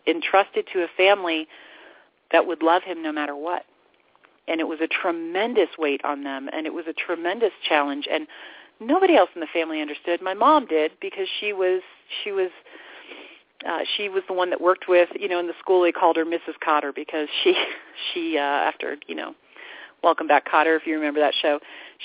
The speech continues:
she got the kids that nobody else could handle in school, and so that was just what she did. And so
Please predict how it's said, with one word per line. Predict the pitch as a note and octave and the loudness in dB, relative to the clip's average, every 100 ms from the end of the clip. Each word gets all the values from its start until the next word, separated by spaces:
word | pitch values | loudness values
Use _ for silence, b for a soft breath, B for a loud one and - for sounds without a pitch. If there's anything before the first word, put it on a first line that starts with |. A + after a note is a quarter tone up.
| - | 0
she | G3+ | 4
got | F3+ E3 D#3+ - | 6 6 4 0
the | - | -10
kids | - D#3+ D#3 | -2 -2 -2
that | D#3 | -6
nobody | - D3+ D#3 | -6 -6 -2
else | C#3+ - | -2 -2
could | D#3+ | -8
handle | - C#4+ F#3+ D3+ | -4 0 0 0
in | D3+ | -4
school, | - - A3+ D3 | -8 -2 0 0
and | C#3 C#3+ - | -2 -6 0
so | D#3+ D#3 | 2 4
that | D3 D#3+ | 4 2
was | D#3 - | 0 -4
just | D3+ - | -6 0
what | D3+ - | 0 0
she | E3 | -2
did. | E3+ A3+ D#3 - B B B B - | 4 4 4 0 B B B B -8
And | D#3 | -2
so | E3+ | 0